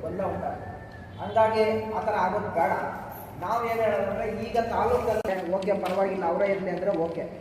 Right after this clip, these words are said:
ಯಾಕಂದ್ರೆ ಇನ್ನೂ ಹೆಚ್ಚಿನ ಸಂಖ್ಯೆಯಲ್ಲಿ ಜನ ಸೇರಿಸಿ ಇದೇ ಭವನದಲ್ಲಿ ಮೀಟಿಂಗ್ ಮಾಡೋಂಥ ಸಾಧ್ಯತೆ ಐತೆ, ಮಾಡ್ತೀವಿ ಕೂಡ. ಸಂಘಟನೆ ನಡ್ಸ್ಕೊಂಡು ಈ ತಾಲೂಕಲ್ಲಿ ನಮ್ಮ ಸಂಘಟನೆಯವ್ರು ಏನಿದಾರೋ ಏನೇ ಒಂದು ಸಮಸ್ಯೆ ಬರಲಿ ಎಲ್ಲರಿಗೂ ಸ್ಪಂದಿಸ್ಕೊಂಡು ಹೋಗ್ಬೇಕು, ಅಂಥವ್ರು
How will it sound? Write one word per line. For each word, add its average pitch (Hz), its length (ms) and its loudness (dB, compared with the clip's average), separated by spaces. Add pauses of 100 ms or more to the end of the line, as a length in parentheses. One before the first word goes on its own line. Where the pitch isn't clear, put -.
(140)
ಯಾಕಂದ್ರೆ 208 340 0
ಇನ್ನೂ 196 220 -2
ಹೆಚ್ಚಿನ 196 360 0
ಸಂಖ್ಯೆಯಲ್ಲಿ 190 400 -2 (100)
ಜನ 175 220 0
ಸೇರಿಸಿ 175 260 -4 (100)
ಇದೇ 175 260 -2
ಭವನದಲ್ಲಿ 160 420 -2
ಮೀಟಿಂಗ್ 160 340 -6
ಮಾಡೋಂಥ 143 360 -6 (460)
ಸಾಧ್ಯತೆ 156 360 -4 (140)
ಐತೆ, 147 160 -4 (120)
ಮಾಡ್ತೀವಿ 190 400 4
ಕೂಡ. 170 220 2
ಸಂಘಟನೆ 208 720 0
ನಡ್ಸ್ಕೊಂಡು 196 340 -4
ಈ 180 100 -2
ತಾಲೂಕಲ್ಲಿ 196 600 0
ನಮ್ಮ 185 140 -4
ಸಂಘಟನೆಯವ್ರು 196 600 -2
ಏನಿದಾರೋ 175 600 0 (140)
ಏನೇ 226 140 -2 (100)
ಒಂದು 220 100 -2
ಸಮಸ್ಯೆ 214 400 -2
ಬರಲಿ 208 260 -2
ಎಲ್ಲರಿಗೂ 202 300 -2
ಸ್ಪಂದಿಸ್ಕೊಂಡು 196 680 -4
ಹೋಗ್ಬೇಕು, 180 360 4
ಅಂಥವ್ರು 185 340 0